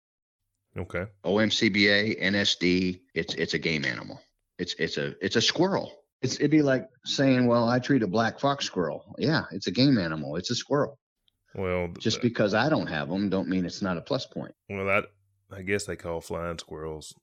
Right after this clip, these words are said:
Speaker 1: a flying squirrel, but you can't
Speaker 2: Yeah.
Speaker 1: plus them up.
Speaker 2: Not, no, not in any of our registries. I think, seems like N K C does, but we do not.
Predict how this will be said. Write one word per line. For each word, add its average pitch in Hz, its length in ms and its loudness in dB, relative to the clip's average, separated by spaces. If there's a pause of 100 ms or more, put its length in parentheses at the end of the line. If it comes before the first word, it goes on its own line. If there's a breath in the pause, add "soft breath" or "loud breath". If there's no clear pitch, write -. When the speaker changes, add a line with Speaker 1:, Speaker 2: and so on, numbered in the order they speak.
(140)
Speaker 1:
a 87 80 -8
flying 80 320 -8
squirrel, 80 400 -6
but 78 160 -8 (640)
you 87 100 -12
can't 90 240 -8 (260)
Speaker 2:
Yeah. 269 120 4
Speaker 1:
plus 87 160 -4
them 82 220 -6
up. 73 200 -8 (640)
Speaker 2:
Not, 113 380 2 (160)
no, 120 360 4
not 104 180 2
in 107 80 4
any 117 240 6
of 104 100 4
our 135 180 2
registries. 76 640 -6
I 98 160 -4
think, 123 340 0 (140)
seems 139 280 -4
like - 240 -8
N 95 180 0
K 87 200 -6
C 101 280 -2
does, 65 360 -8
but 80 260 -8
we 98 180 2
do 92 140 2
not. 71 400 -6